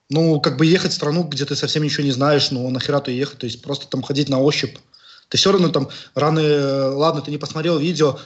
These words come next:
но ты должен прогуглить, куда пойти. Ты ж не будешь там, типа, тупо ходить по городу и смотреть: «О, прикольно,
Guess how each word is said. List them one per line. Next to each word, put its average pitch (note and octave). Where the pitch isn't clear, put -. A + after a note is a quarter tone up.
но C3+
ты D3
должен D3
прогуглить, D3
куда C#3
пойти. C3
Ты -
ж -
не C#3+
будешь F3
там, C3+
типа, -
тупо E3+
ходить C#3
по C3+
городу D3
и A#2+
смотреть: B2+
«О, C#3+
прикольно, B2